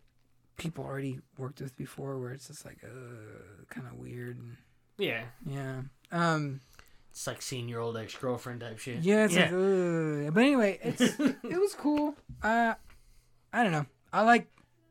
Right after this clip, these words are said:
Speaker 1: like I said, I like this job right now. Everybody's cool. I like everybody here. Um, I don't know if anybody hates me, um, but I like
Speaker 2: Crackhead.
Speaker 1: everybody. Oh, I, I don't care. That fool,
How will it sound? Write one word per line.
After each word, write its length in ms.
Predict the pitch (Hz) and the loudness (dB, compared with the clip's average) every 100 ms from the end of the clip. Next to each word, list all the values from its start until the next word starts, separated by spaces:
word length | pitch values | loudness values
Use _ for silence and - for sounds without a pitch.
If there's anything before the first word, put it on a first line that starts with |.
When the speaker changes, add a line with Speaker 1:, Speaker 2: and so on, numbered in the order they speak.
| _ | _
Speaker 1:
like 140 | 165 170 | -2 -2
I 40 | |
said, 160 | 165 156 | -2 -2
I 60 | |
like 240 | 156 160 - | -2 -4 -6
this 160 | 160 | -8
job 200 | - 160 | -4 -4
right 120 | 165 170 | -4 -4
now. 140 | 180 - _ - - _ _ _ _ - - | -8 -12 _ -20 -20 _ _ _ _ -20 -10
Everybody's 340 | 156 160 151 127 | -4 -2 -2 -2
cool. 160 | 170 | -2
I 40 | 156 | 0
like 200 | 156 156 | 0 0
everybody 360 | 165 156 147 | 0 0 -2
here. 240 | 139 143 - - _ _ _ _ _ _ _ _ _ _ | -2 -4 -8 -16 _ _ _ _ _ _ _ _ _ _
Um, 300 | 147 151 143 - | -2 -2 -2 4
I 100 | 202 | 6
don't 100 | 220 | 6
know 60 | |
if 120 | 196 - - - _ _ | 4 0 -20 -20 _ _
anybody 360 | - 175 160 151 | -4 0 0 2
hates 300 | 147 214 - | 2 2 0
me, 280 | 170 156 165 - _ _ - | -2 -2 -4 -8 _ _ -2
um, 400 | 160 156 151 151 | 2 2 2 -2
but 340 | 151 143 139 - _ _ _ | -2 -2 -4 -10 _ _ _
I 140 | 170 233 | 2 4
like 120 | 254 | 6
Speaker 2:
Crackhead. 80 | 247 | 4
Speaker 1:
everybody. 480 | 247 156 143 139 - - - - - - _ | 4 2 2 -2 -10 -16 -18 -20 -20 -20 _
Oh, 80 | - | -10
I, 200 | 131 254 - _ _ _ _ _ - - - - | -10 -10 -16 _ _ _ _ _ -16 -14 -14 -14
I 40 | - | -14
don't 180 | - 120 | -14 -14
care. 100 | - - _ _ _ _ _ _ - | -20 -20 _ _ _ _ _ _ 0
That 200 | 262 269 | 0 2
fool, 320 | 294 285 240 | 4 4 2